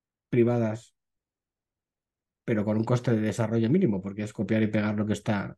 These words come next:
en el open source? Porque al final, no nos engañemos, un Siemens, un FedEx,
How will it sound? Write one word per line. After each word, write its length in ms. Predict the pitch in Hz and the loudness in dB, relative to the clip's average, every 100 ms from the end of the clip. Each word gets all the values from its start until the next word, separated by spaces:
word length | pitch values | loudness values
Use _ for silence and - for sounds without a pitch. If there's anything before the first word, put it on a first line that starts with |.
| _ _ | _ _
en 160 | - 113 | 0 2
el 100 | 110 | 4
open 240 | 117 120 120 | 4 4 4
source? 600 | 165 165 - 214 254 247 _ _ _ _ _ _ _ _ _ _ _ _ _ _ _ | 6 4 4 2 0 -12 _ _ _ _ _ _ _ _ _ _ _ _ _ _ _
Porque 200 | 113 110 | -2 0
al 80 | 110 | 2
final, 440 | 120 127 175 190 _ - | 4 4 4 2 _ 0
no 100 | 135 | 2
nos 120 | 151 | 2
engañemos, 640 | 147 110 180 165 180 - _ - | 2 4 2 2 -6 -16 _ -4
un 120 | 139 | -2
Siemens, 420 | 123 165 147 139 | 2 4 4 2
un 120 | 135 117 | 0 -2
FedEx, 580 | 143 131 123 127 - | 0 0 -2 -6 -20